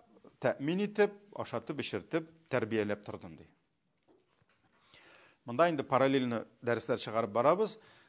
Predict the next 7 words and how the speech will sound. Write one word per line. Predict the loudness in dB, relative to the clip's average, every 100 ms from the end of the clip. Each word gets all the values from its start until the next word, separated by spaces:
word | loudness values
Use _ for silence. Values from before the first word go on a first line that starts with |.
| -8
Ул | -4
бит | -4 -4
инде | -4 -2
борын-борынгыдан, | -2 -2 -2 -4 -4 -2 0 0 -2 -14 -20 -20 -20 -16
э, | -12 -10 -10
ират, | -4 6 6 6 0 -20 _ _ -18
гаилә | -8 -4 -2 4 6 6